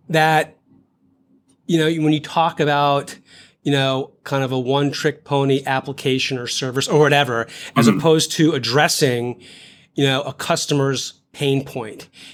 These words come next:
Speaker 1: And, you know, now in today's world, you know, I can't go through, you know, my email without getting some unsolicited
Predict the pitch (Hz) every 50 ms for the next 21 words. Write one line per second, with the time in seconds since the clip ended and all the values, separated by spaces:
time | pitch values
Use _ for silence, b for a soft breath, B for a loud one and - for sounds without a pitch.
0 | B B - 147 143 139 139 135 135 135 143 170 165 156 165 - - 196 190 185
1 | 185 185 185 185 185 180 156 - - _ _ _ _ _ _ _ _ _ - 175
2 | 139 - 175 180 180 185 - - 147 151 151 143 143 143 143 131 B B B B
3 | B B B B _ _ _ _ _ - 147 143 139 139 - 156 170 165 - -
4 | 180 165 156 156 - - - _ _ _ _ _ _ - 151 120 156 151 156 156
5 | 151 151 - 143 143 143 143 139 139 139 135 139 139 - - 147 135 135 135 131
6 | 131 131 135 - 139 139 139 139 139 135 131 127 127 123 139 135 131 - - 135
7 | 127 131 127 131 127 - - 143 135 127 - - 139 135 131 - 131 131 131 127
8 | - 143 127 131 127 123 120 113